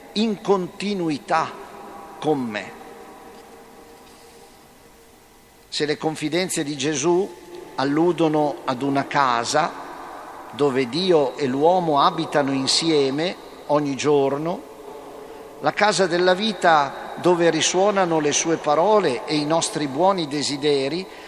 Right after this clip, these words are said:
la pagina degli Atti degli Apostoli, l'episodio di Cornelio, io vi invito a leggere con calma in questa settimana, vi do un compito a casa. Leggete tutto il capitolo decimo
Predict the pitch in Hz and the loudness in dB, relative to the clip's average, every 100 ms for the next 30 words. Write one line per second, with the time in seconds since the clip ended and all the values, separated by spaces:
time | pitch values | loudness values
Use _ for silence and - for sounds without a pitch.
0 | - - 170 226 226 202 175 156 165 190 | -12 -6 0 2 2 2 2 2 4 4
1 | 202 185 165 160 160 143 156 139 - - | 4 0 -2 2 2 2 2 2 0 -2
2 | 160 160 147 123 139 151 165 156 139 131 | -2 0 0 0 0 2 2 0 -2 -2
3 | 160 135 147 160 143 135 151 180 180 - | 0 2 2 0 0 0 0 0 -2 -10
4 | - - - - 143 151 135 143 135 156 | -20 -20 -20 -6 0 2 2 -2 -2 -2
5 | 151 135 143 143 156 143 131 135 127 147 | 0 2 0 0 0 0 -2 -4 -4 0
6 | 123 117 120 120 - 139 - 139 - 131 | 2 0 -2 -6 -4 -4 -4 -2 -2 -4
7 | - 127 123 117 113 120 127 - - - | -6 -4 -2 -2 -2 -6 -8 -12 -16 -10
8 | 123 135 135 - 143 131 127 123 - 113 | -2 -2 -2 0 0 0 -2 -6 -2 -2
9 | 110 107 90 95 95 90 - - - - | -2 -4 -4 -8 -10 -14 -16 -20 -20 -20
10 | - - - 123 110 165 170 151 - 175 | -20 -18 -8 -6 -4 -4 -2 -6 -4 -4
11 | - 151 120 127 - 127 - 123 120 101 | -2 -4 -2 -4 -6 -6 -4 -4 -4 -4
12 | 120 113 - 120 107 98 | -4 -4 -6 -6 -6 -8